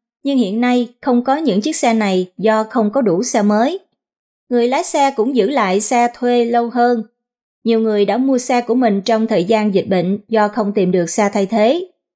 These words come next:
Hiện tại, khoảng ba mươi lăm phần trăm xe trên thị trường là xe thuê, gây áp lực lên giá cả. Chuyên gia Daniel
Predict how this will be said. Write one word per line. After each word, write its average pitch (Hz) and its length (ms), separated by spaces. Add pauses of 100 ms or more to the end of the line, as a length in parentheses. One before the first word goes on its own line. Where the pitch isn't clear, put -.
(340)
Hiện 233 180
tại, 208 220
khoảng 220 340
ba 285 100
mươi 269 100
lăm 247 200
phần 202 160
trăm 233 240
xe 240 280
trên 233 180
thị 214 140
trường 196 400
là 190 220
xe 226 220 (100)
thuê, 240 320 (380)
gây 262 180
áp 330 160
lực 214 240
lên 226 240
giá 247 160
cả. 202 420 (640)
Chuyên 277 200
gia 254 280
Daniel 247 300